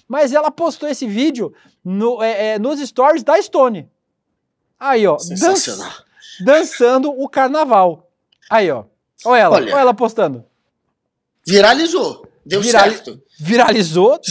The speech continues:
Speaker 1: deu
Speaker 2: Stone,
Speaker 1: certo.
Speaker 2: todo mundo tá falando da Stone.
Speaker 1: Todo mundo
Speaker 2: Stone,
Speaker 1: está
Speaker 2: dá um aumento. Dá um aumento, Stone. Ela é gênio. Ela é gênio. Porque é óbvio que se você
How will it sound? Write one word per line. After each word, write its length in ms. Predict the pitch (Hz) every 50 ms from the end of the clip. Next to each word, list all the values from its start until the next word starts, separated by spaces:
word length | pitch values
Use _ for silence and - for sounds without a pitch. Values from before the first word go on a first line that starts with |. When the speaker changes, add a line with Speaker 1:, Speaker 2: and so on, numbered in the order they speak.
| 151
Speaker 1:
deu 140 | 165 214 214
Speaker 2:
Stone, 180 | 208 226 254 269
Speaker 1:
certo. 140 | - 269
Speaker 2:
todo 160 | 254 254 269 247
mundo 160 | - 269 262
tá 100 | 269 262
falando 200 | - 269 262 269
da 100 | 277 262
Stone. 560 | - - - 247 214 170 139 127 120 - _ _ _ _ _ _ _ _ _ _ _
Speaker 1:
Todo 360 | - 233 247 277 311 359 339
mundo 180 | 269 220 202 208
Speaker 2:
Stone, 140 | 220 202 175
Speaker 1:
está 180 | 160 220 180
Speaker 2:
dá 80 | 190 202
um 40 | 214
aumento. 540 | 208 185 170 160 143 131 - - - - _ _
Dá 160 | - 147 160
um 80 | 180 196
aumento, 380 | 196 185 170 160 156 139 -
Stone. 480 | - - - - 107 101 - 98 - - _ _
Ela 220 | - 135 151 160
é 80 | 175 175
gênio. 580 | 147 - 143 160 165 165 151 135 117 104 98 - _ _ _ -
Ela 280 | 131 143 156 160 165 -
é 320 | - 147 160 165 - - -
gênio. 500 | - 117 123 147 151 156 151 139 127 117
Porque 300 | - 147 143 - - 175
é 120 | 175 165
óbvio 540 | 151 160 185 202 214 185 165 - 139 135 131
que 140 | - - -
se 220 | - - - 160
você 580 | 151 139 147 139 - - - 165 175 185 196